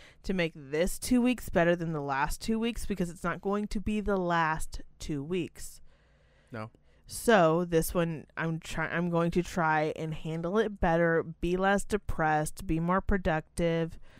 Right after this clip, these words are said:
Speaker 1: and I'm gonna do my best.
Speaker 2: So actually, one, one thing I want you to talk about is, uh, how his appointment went. Now, you don't have to give specifics, of course, 'cause we,
Speaker 1: Oh, it
Speaker 2: we
Speaker 1: went
Speaker 2: don't
Speaker 1: fine.
Speaker 2: ever do that. But, uh, but
Speaker 1: We're
Speaker 2: just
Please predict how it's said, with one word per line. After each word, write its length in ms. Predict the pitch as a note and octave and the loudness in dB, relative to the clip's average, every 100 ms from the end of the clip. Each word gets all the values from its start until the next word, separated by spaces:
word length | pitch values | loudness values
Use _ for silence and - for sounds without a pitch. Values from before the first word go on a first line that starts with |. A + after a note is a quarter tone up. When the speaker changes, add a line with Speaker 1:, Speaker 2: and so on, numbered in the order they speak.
| - - - - - - | -20 -20 -20 -20 -20 -14
Speaker 1:
and 680 | - E3+ E3 E3 E3+ F3+ F#3 | -4 -2 0 2 2 4 2
I'm 60 | F3+ | 2
gonna 260 | F#3 F3+ | 4 2
do 340 | E3+ F3+ F3+ F3 | 2 2 4 4
my 340 | E3+ E3+ D#3+ | 2 2 0
best. 1040 | D#3+ D#3 D#3 D3+ D3 C#3+ C#3+ C#3+ - - - | 2 2 4 0 -4 -6 -8 -10 -14 -18 -14
Speaker 2:
So 240 | - E3+ | 2 4
actually, 480 | D3+ D#3+ - F#3 D3 | 6 4 2 0 0
one, 280 | C#3 D3+ C#3+ | 0 -2 -2
one 180 | D3 D3+ | -2 0
thing 120 | D3 | 0
I 40 | C3+ | 0
want 220 | C3 B2 | -2 -2
you 100 | B2+ | -2
to 120 | A#2+ | -2
talk 400 | - - A#2 A#2 | -4 0 0 0
about 440 | C3 B2 A#2 A2+ - | -2 0 2 0 -4
is, 340 | A#2+ A#2+ A#2+ | -4 -2 0
uh, 280 | A2+ G2+ F2 | 0 2 0
how 200 | C3 A#2+ | 0 0
his 120 | B2 | 0
appointment 460 | G#2 - A#2+ G#2 B1+ | -4 -6 -6 -8 -10
went. 240 | D2+ - _ | -12 -14 _
Now, 100 | G#2 | -2
you 120 | A#2 | 0
don't 80 | C3 | 0
have 80 | C3 | -2
to 40 | B2 | -2
give 160 | A#2+ | -4
specifics, 440 | - A#2 A#2+ A2+ A2+ | -4 -8 -6 -6 -8
of 100 | G2+ | -4
course, 340 | G#2+ G2+ - G2+ E2 | -2 -2 -4 -10 -10
'cause 140 | - A2+ | -6 4
we, 60 | |
Speaker 1:
Oh, 120 | G#3 F3 | 6 8
it 40 | |
Speaker 2:
we 60 | D#3+ | 6
Speaker 1:
went 120 | D#3+ | 2
Speaker 2:
don't 60 | D#3+ | 2
Speaker 1:
fine. 180 | F3 D#3 | 2 2
Speaker 2:
ever 100 | - | 0
do 120 | G#2+ | -2
that. 260 | G2+ G2 - - - - - | -4 -4 -6 -16 -20 -20 -4
But, 320 | B2+ B2 A#2+ | 2 2 2
uh, 380 | A#2 A#2 G#2+ G#2 - G2+ C3 | 0 2 4 2 -2 -10 -12
but 220 | C3 C3+ | 0 6
Speaker 1:
We're 80 | |
Speaker 2:
just 40 | D3 | 6